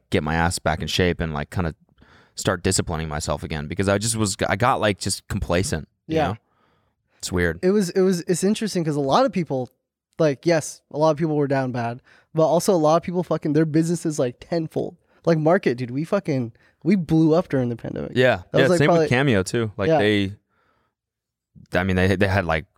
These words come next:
Speaker 1: a, an incredible year because, again, like, people just needed, like,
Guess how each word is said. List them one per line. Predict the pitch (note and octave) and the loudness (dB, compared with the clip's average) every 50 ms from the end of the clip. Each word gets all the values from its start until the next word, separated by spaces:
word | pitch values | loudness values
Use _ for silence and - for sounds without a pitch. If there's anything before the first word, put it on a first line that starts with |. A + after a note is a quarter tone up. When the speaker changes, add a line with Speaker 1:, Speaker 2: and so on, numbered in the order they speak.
| _ _ _ - - - _ _ A2+ G#2 - - | _ _ _ -20 -20 -20 _ _ -20 -20 -8 -6
Speaker 1:
a, | E2 E2+ - _ | -6 -6 -4 _
an | A#1+ D#2 | -6 -4
incredible | F#2 E2+ - - G2+ G#2 G#2 F2 E2+ E2 | -4 -4 -2 0 0 0 0 0 -2 -2
year | E2 D#2+ E2 E2 | 0 0 0 0
because, | D#2 F2 - F2 D#2+ - - - - - | 0 -2 -2 -2 -2 -2 -4 -6 -6 -6
again, | F2 F2+ F2+ F#2 F2+ E2+ | -2 0 2 2 2 0
like, | D#2 D#2 - | -2 -2 -2
people | - F2 E2+ - F2 E2+ | -4 -4 -2 -2 -2 -2
just | D#2+ - F2+ E2+ - | -2 -4 -6 -4 -2
needed, | E2+ E2+ E2 E2+ D#2+ D2+ D#2+ | -2 -2 -2 -2 -4 -2 -2
like, | E2+ D2+ E2 | -2 -2 -2